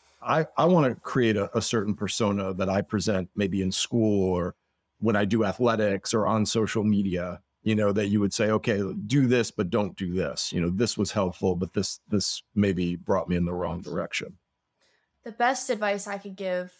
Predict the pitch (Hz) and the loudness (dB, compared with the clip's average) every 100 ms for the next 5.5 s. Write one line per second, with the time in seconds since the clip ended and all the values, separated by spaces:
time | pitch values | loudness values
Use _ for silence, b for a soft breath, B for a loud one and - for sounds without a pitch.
0 | _ 214 196 - - - 214 196 190 185 | _ -8 -4 -4 -6 -8 -8 -8 -8 -10
1 | 190 - - - 247 220 220 - 220 214 | -14 -8 -6 -6 -8 -10 -10 -12 -8 -6
2 | 196 190 190 196 _ - 226 190 202 185 | -6 -8 -12 -16 _ -16 -10 -8 -8 -8
3 | 175 165 - - - _ - 233 240 247 | -10 -12 -12 -16 -20 _ -4 -2 -2 -4
4 | 247 226 208 - 208 196 196 226 226 226 | -4 -2 -2 -2 -4 -4 -6 -10 -8 -8
5 | - 190 196 185 185 | -8 -6 -2 -2 -2